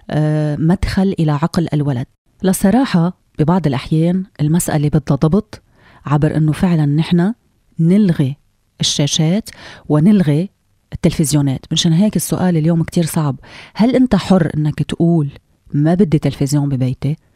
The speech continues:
هل أنت حرة إنك تقولي إنه: "ما بدي تلفزيون ببيتي"، بينما كل الرفقة والأصدقاء والأهل والجيران عندهم تلفزيونات؟ هذا طبعًا إذا ما كان عندهم تلفزيون واثنين وثلاثة، تلفزيون بالصالون، تلفزيون بالمطبخ، تلفزيون بالحمام،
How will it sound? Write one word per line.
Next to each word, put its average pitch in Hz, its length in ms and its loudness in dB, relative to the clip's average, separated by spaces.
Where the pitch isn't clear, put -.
هل 233 180 2
أنت 262 220 2
حرة 226 360 2
إنك 170 340 0
تقولي 165 380 0
إنه: 151 160 -2
"ما 147 320 2
بدي 156 280 0
تلفزيون 147 640 -2
ببيتي"، 139 440 -2
بينما 147 340 0
كل 233 600 2
الرفقة 185 440 0
والأصدقاء 175 760 -2
والأهل 175 440 0
والجيران 175 480 0
عندهم 170 240 0
تلفزيونات؟ 160 720 -2
هذا - 180 -4
طبعًا 165 260 0
إذا 131 140 0
ما 139 80 0
كان 143 160 -2
عندهم 151 280 2
تلفزيون 143 500 -2
واثنين 147 300 0
وثلاثة، 151 480 -2
تلفزيون 147 460 0
بالصالون، 135 1300 -2
تلفزيون 143 480 -2
بالمطبخ، 175 680 0
تلفزيون 139 440 -2
بالحمام، 143 580 0